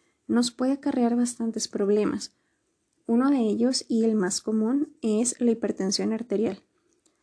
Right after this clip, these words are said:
La hipertensión no es cualquier cosa. Si bien la mayoría de los mexicanos, eh, la tenemos o podemos, eh, tener una <laughs> mayor tendencia a tenerla, eh,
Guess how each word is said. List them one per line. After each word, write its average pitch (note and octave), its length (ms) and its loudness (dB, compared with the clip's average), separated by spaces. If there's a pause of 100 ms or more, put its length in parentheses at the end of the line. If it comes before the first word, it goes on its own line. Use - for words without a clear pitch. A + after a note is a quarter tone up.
(220)
La A3+ 40 2
hipertensión A#3 880 2
no B3+ 400 2
es C4 240 -2
cualquier G#3+ 520 -4
cosa. - 460 -4
Si A3 240 -2
bien A3+ 480 2
la A#3+ 140 2
mayoría G#3 420 2
de A3 80 2
los C4+ 160 0
mexicanos, G#3 800 0
eh, G#3+ 240 0
la G3+ 140 0
tenemos G#3+ 800 0
o A3 180 -2
podemos, G#3 580 -2
eh, G#3+ 140 0
tener G3+ 420 0
una G#3+ 220 2
<laughs> - 0 -
mayor G#3+ 460 6
tendencia G#3+ 680 -4
a G#3 60 -6
tenerla, G3 560 -4 (640)
eh, G#3+ 420 4